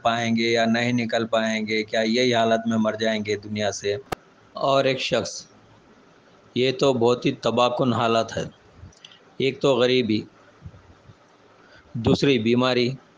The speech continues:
बीमारी का इलाज कराने का से खर्च, गरीब भी है, कर्जदार भी है, बीमार भी है। ये multiple परेशानियाँ,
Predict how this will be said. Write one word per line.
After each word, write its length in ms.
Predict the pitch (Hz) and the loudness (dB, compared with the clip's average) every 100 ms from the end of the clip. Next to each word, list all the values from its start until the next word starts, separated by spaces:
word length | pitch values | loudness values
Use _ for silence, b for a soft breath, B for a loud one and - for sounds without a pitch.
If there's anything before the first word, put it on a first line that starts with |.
| _ _ - - - - _ | _ _ -20 -20 -20 -20 _
बीमारी 560 | 104 98 127 139 139 143 | -12 -2 0 2 2 2
का 140 | 135 | 2
इलाज 260 | 127 131 131 | 2 2 0
कराने 360 | - 127 120 104 | 0 0 0 0
का 120 | 104 | 0
से 180 | 120 120 | 0 -2
खर्च, 380 | 139 131 123 - - - - - - B B - | 2 0 0 -4 -18 -20 -20 -20 -20 B B -8
गरीब 840 | 107 - - - 135 117 127 139 131 | -8 -10 -20 -12 -4 0 2 0 2
भी 160 | 147 | 2
है, 280 | 139 135 139 | 4 6 4
कर्जदार 580 | - 120 123 120 131 131 | 2 2 0 2 2 2
भी 200 | 127 127 | 0 2
है, 220 | 131 131 131 | 4 4 2
बीमार 400 | 117 117 123 120 | 2 2 2 0
भी 160 | 107 101 | 2 2
है। 220 | 90 78 - - - B _ 123 | 2 0 -6 -18 -20 B _ -2
ये 280 | 127 127 123 | 2 2 2
multiple 600 | 120 120 139 135 139 127 | 2 2 0 0 2 0
परेशानियाँ, 880 | 127 123 117 131 127 127 127 135 | 2 0 2 0 0 0 -2 -4